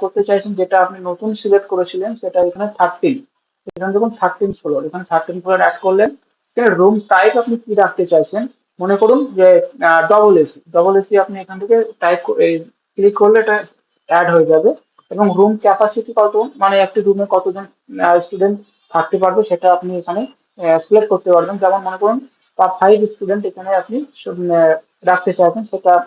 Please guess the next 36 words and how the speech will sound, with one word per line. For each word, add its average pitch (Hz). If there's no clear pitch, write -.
রাখতে 165
পারেন। 123
আহ, 156
price 226
per 214
month, 143
এখানে 214
দেখুন 220
প্রাইস 220
আপনি, 214
আহ, 180
কত 202
রাখতে 208
চাইছেন 214
সেটা 196
আপনি 190
এখান 185
থেকে 220
সিলেক্ট 196
করতে 190
পারবেন। 202
মনে 202
করুন 220
দু 190
হাজার 160
টাকা, 120
মনে 196
করুন 226
দু 202
হাজার 170
টাকা, 143
এখানে 180
দু 185
হাজার 185
টাকা 214
অ্যাড 170